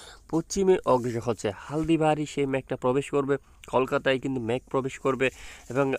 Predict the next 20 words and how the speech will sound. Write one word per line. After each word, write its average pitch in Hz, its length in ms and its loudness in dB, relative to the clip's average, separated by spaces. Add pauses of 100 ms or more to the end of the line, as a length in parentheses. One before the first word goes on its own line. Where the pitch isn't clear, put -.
আমরা 123 380 0
আরও 139 180 2
দেখতে 147 200 -2
পাচ্ছি 147 240 -4
খড়গপুর 135 440 0
সহ 135 240 -2
ধরে 131 180 2
দক্ষিণ 123 360 -2
চব্বিশ 131 380 -2
পরগনা 135 400 0
এলাকা, 127 340 2 (440)
এই 147 160 2 (100)
সমস্ত 156 440 -4
এলাকায় 147 260 4
কিন্তু 143 320 -2 (500)
ভারী 139 240 4
মেঘটা 127 300 2
কিন্তু 117 220 -4
প্রবেশ 127 360 0
করবে 104 260 0